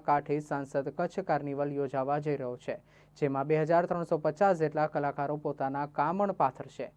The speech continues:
કચ્છ કાર્નિવલને લઈને તડામાર તૈયારીઓ ચાલી રહી છે. અલગ અલગ સ્કૂલોમાં વિદ્યાર્થીઓ દ્વારા પ્રેક્ટિસ કરવામાં આવી રહી છે. કાર્નિવલમાં પ્રથમ, બીજા અને ત્રીજા સ્થાને આવનાર કૃતિઓને રોકડ પુરસ્કાર આપવામાં આવશે. સમગ્ર કાર્નિવલના રૂટને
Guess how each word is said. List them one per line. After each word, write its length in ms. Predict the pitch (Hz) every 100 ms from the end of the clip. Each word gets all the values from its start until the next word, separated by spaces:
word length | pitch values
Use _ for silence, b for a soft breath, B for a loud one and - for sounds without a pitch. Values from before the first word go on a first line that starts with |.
| b b b -
કચ્છ 280 | 196 208 226
કાર્નિવલને 580 | 208 202 196 190 175 190 180
લઈને 260 | 208 160
તડામાર 380 | 127 127 131 135
તૈયારીઓ 400 | 143 147 156 185
ચાલી 240 | 190 180 175
રહી 260 | 175 170
છે. 180 | 160 202 180
અલગ 200 | 165 160
અલગ 180 | 156 156
સ્કૂલોમાં 600 | 147 - 151 147 139 147
વિદ્યાર્થીઓ 560 | 147 135 143 139 - 135
દ્વારા 320 | 139 135 135
પ્રેક્ટિસ 460 | 151 147 143 156 160
કરવામાં 380 | 165 139 131 127
આવી 120 | 127
રહી 120 | 123 120
છે. 120 | - 120 b b b -
કાર્નિવલમાં 580 | 156 175 185 185 190 190
પ્રથમ, 340 | 180 180 214
બીજા 260 | 208 190 185
અને 140 | 185 175
ત્રીજા 260 | 165 156 151
સ્થાને 360 | 151 160 170
આવનાર 400 | 196 165 147 156 156
કૃતિઓને 500 | 165 160 214 143 131 147
રોકડ 360 | 147 147 143 143
પુરસ્કાર 440 | 160 156 190 165
આપવામાં 340 | 131 127 127
આવશે. 300 | 123 - 127 - b b b -
સમગ્ર 280 | 160 156 151
કાર્નિવલના 560 | 165 190 208 196 196
રૂટને 380 | 185 185 208 170